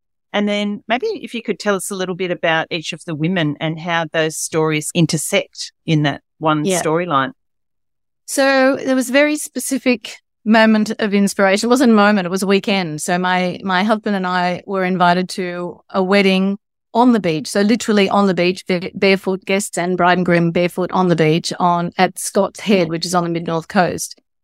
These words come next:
Speaker 2: And they were friends of my sons who we had become good friends with as well. And the bride was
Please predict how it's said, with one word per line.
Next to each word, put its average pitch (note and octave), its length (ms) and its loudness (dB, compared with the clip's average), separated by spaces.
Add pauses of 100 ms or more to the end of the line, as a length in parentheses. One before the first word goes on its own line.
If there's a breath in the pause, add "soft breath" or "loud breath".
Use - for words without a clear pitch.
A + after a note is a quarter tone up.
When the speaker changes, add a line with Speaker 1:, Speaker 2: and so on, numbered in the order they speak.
(140)
Speaker 2:
And F#3 520 0 (640)
they G3+ 340 2
were F#3 600 0 (520)
friends A3+ 520 2
of F#3+ 300 -2
my E3 600 -4 (220)
sons F4+ 580 0
who G#3 320 4
we F#3 240 4
had F3+ 460 2 (200)
become G3 400 2
good F3+ 200 0
friends F#3 300 0
with F#3+ 140 0
as F3+ 140 -4
well. F3+ 480 2
And F3+ 400 -2
the G3 140 -6
bride F#3 400 2
was F3 440 -6